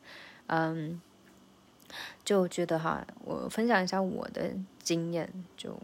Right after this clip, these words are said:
供大家参考。就是我觉得这句话就是，呃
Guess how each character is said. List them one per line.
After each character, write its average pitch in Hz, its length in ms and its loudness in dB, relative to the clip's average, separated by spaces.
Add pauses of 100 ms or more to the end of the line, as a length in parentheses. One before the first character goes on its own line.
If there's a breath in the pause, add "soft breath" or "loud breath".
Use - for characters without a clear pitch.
(160)
供 175 180 -2
大 160 100 0
家 160 120 0
参 190 380 -2
考。 - 240 -6 (100)
就 - 100 -8
是 202 180 0
我 175 180 4
觉 156 220 -2
得 180 120 0
这 214 180 2
句 196 80 2
话 190 200 4
就 185 100 2
是， 175 240 2 (560 loud breath)
呃 165 240 0